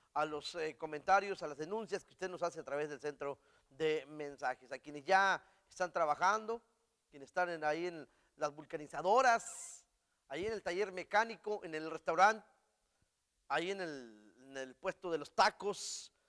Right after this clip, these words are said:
Saludos a todos ustedes que sintonizan Super Channel doce en los centros comerciales, ahí en el área de electrónicos, ahí donde están las pantallas, ahí tienen el Super Channel doce. Gracias,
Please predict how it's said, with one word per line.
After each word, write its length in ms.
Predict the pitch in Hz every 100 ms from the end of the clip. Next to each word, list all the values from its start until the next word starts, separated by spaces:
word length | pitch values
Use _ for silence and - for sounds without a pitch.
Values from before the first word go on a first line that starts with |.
| _ _
Saludos 580 | - 165 214 262 233 170
a 60 |
todos 340 | 170 214 226 160
ustedes 480 | 156 220 233 214 -
que 100 | 165
sintonizan 460 | 156 165 190 180
Super 200 | 165 160
Channel 240 | - 185 170
doce 340 | 185 185 185 - - -
en 180 | 233 240
los 140 | 220
centros 280 | 185 165 -
comerciales, 920 | 151 139 - 190 202 226 - - - _ _ _ _ _ _ _ _ -
ahí 180 | 147 143
en 120 | 170
el 360 | 151 131 117
área 240 | 123 143 156
de 100 | 135
electrónicos, 960 | 123 - 185 196 190 208 196 - - - _ _ _
ahí 80 | 143
donde 140 | 165
están 500 | 160 165 160 143 110
las 140 | 123 -
pantallas, 880 | 160 147 180 190 202 190 - - - _ _
ahí 180 | - 180
tienen 260 | - 185 165
el 60 |
Super 240 | 143 127 -
Channel 280 | 175 160 139
doce. 260 | 190 202
Gracias, 640 | 175 220 262 247 220 -